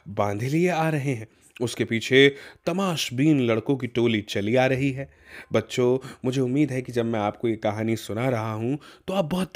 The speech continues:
ध्यान से सुन रहे हैं और अपने मन में आप कल्पना भी कर रहे हैं। तो आपकी कल्पना ने आपको अभी क्या चित्र दिखा दिया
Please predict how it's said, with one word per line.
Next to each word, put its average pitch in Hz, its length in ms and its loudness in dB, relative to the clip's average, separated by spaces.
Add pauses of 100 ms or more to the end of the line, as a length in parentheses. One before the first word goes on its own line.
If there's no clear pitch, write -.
ध्यान 156 220 2
से 156 120 -2
सुन 127 220 0
रहे 120 200 4
हैं 113 180 -2 (380)
और 110 360 6 (300)
अपने 110 240 -2
मन 104 160 0
में 170 260 2 (360)
आप 131 380 2
कल्पना 117 560 0
भी 131 160 0
कर 160 180 2
रहे 156 240 2
हैं। 156 180 -4 (380)
तो - 180 -8
आपकी 107 360 -8
कल्पना 127 440 2
ने 127 160 2
आपको 123 340 0
अभी 123 140 -2
क्या 113 220 2
चित्र 131 300 0
दिखा 135 260 4
दिया 156 260 4